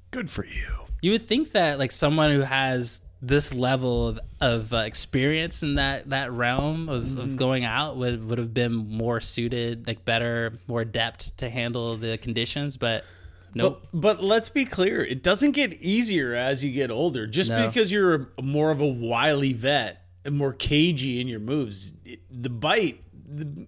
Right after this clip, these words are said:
Speaker 1: the bite the next day is harder than ever, every year that passes.
Speaker 2: Oh, yeah.
Speaker 1: Yeah, that's, I think, I think that's relatable to the audience.
Speaker 2: Oh, yeah.
Speaker 1: Certainly relatable to me.
Speaker 2: Humbling.
Speaker 1: Yes, it is humbling.
Speaker 2: <laughs>
Speaker 1: Yeah, it is.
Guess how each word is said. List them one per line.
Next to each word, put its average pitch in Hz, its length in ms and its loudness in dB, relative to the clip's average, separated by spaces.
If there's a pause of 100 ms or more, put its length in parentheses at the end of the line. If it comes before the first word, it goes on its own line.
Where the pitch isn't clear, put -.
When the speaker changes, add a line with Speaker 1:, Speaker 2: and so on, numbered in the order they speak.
Speaker 1:
the 190 280 -6
bite 175 400 0
the 123 80 -6
next 123 280 -8
day 165 220 2
is 104 160 -6
harder 156 340 0
than 120 160 -6
ever, 120 380 -2
every 113 260 -6
year 113 220 -4
that 92 160 -10
passes. 113 680 -6
Speaker 2:
Oh, 127 120 4
yeah. 95 220 -6 (540)
Speaker 1:
Yeah, 147 200 0
that's, 131 240 -6
I 147 80 4
think, 175 360 -2 (540)
I 165 100 2
think 214 200 0
that's 240 260 4
relatable 117 600 -2
to 131 120 -2
the 117 140 0
audience. 175 640 -4 (240)
Speaker 2:
Oh, 180 140 6
yeah. 117 240 0
Speaker 1:
Certainly 180 440 4
relatable 190 500 4
to 170 60 0
me. 117 340 -2 (120)
Speaker 2:
Humbling. 113 680 2 (140)
Speaker 1:
Yes, 151 320 -4
it 151 100 4
is 151 160 4
humbling. - 500 4 (140)
Speaker 2:
<laughs> - 180 2
Speaker 1:
Yeah, 139 180 4
it 127 60 0
is. 135 320 0